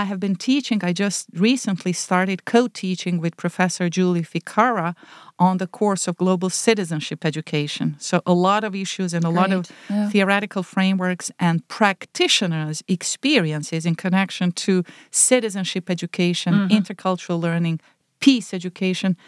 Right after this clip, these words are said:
Speaker 1: have been also integrated in the course.
Speaker 2: Yeah.
Speaker 1: So we are dealing with, like, seventy students here from Cornell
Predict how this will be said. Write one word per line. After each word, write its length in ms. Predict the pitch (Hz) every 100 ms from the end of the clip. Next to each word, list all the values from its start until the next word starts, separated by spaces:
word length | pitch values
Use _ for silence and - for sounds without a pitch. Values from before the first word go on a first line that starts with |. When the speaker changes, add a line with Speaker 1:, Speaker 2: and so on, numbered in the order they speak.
| - -
Speaker 1:
have 200 | 180 170
been 140 | 180
also 280 | 185 175 180
integrated 600 | 175 175 151 165 160 151
in 160 | 156 143
the 80 | 156
course. 500 | - 151 143 - -
Speaker 2:
Yeah. 220 | 202 185 180
Speaker 1:
So 180 | - 185
we 220 | 175 185
are 80 | 180
dealing 420 | 180 196 196 190
with, 120 | 175 165
like, 200 | 165 -
seventy 540 | - 185 185 208 180
students 680 | 165 - 160 160 240 - - _ -
here 140 | 180 165
from 160 | - 165
Cornell 500 | 160 156 156 214